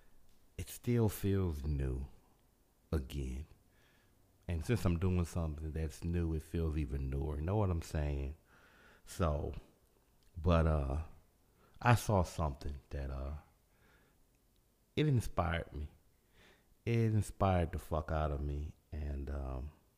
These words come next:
I was watching a clip of, uh, Post Malone. Post Malone was, uh, uh, I forget where he was, uh,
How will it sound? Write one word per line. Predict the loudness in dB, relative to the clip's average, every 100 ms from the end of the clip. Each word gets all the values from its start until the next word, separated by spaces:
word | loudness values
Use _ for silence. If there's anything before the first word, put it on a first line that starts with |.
| _ _ _ _ _ _ -12 -2
I | 0
was | 0
watching | 0 0 0 -2 -6
a | -6 -6
clip | -4 -4 -6 -8
of, | -8 -4
uh, | -4 -2 -4 -4 -8 -16 -20 _ _ _ _ -20 -20 -20 -20 _ _ 6
Post | 12 12 12 8
Malone. | 6 6 6 4 0 -4 -6 -18 _ _ _ _ _ -20 _ _ -20 -20 0
Post | 6 6 6 2
Malone | 0 2 0 0 -2 -2
was, | -2 -2 -2
uh, | -4 -2 -4 -6 -8 _ _ _ _ _ _ _ _ _ _ _ _ _ _
uh, | -4 -4 -6 -8 -12 -18 -8
I | -6
forget | -4 0 0
where | 2 2
he | 2
was, | 0 -2 -2 -2 -4 -8 -12 -20 -20 _ _ -20 -20 _ -20 -8
uh, | -6 -4 -4 -4